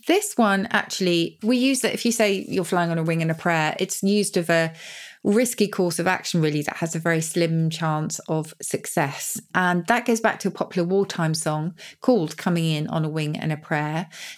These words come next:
"Though there's one motor gone, we can still carry on, coming in on a wing and a prayer."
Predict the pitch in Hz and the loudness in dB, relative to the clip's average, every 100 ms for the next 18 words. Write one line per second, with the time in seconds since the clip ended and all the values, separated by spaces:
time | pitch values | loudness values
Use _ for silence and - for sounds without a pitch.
0 | _ 208 202 202 202 214 226 233 233 233 | _ 2 4 2 4 4 4 4 2 2
1 | 196 180 170 165 160 160 170 160 175 165 | 2 2 2 2 0 0 -2 0 0 0
2 | - 180 175 170 147 151 151 - 175 165 | -2 -2 0 0 -2 -4 -6 -6 -2 0
3 | 165 160 151 - 156 151 - 151 - 156 | 0 -2 -4 -4 -4 -4 -6 -6 -6 -4
4 | 156 156 - - - - | -4 -8 -8 -6 -4 -6